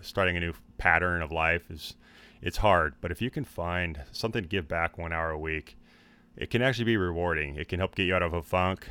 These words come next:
And I'm not, like, in some cave of depression with sharp objects, but it gives you a purpose, you know, when you might be in a rut, or you might just kind of, or, like, for me in the Hollywood world,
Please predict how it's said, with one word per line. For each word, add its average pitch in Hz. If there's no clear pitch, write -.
And 90
I'm 95
not, 92
like, 87
in 87
some 80
cave 85
of 78
depression 85
with 76
sharp 90
objects, 90
but -
it -
gives 127
you 127
a 90
purpose, -
you 98
know, 90
when 90
you 90
might 95
be 95
in 87
a 82
rut, 90
or 87
you 85
might 87
just 87
kind 90
of, 82
or, 95
like, 95
for 107
me 107
in 98
the 85
Hollywood 90
world, 85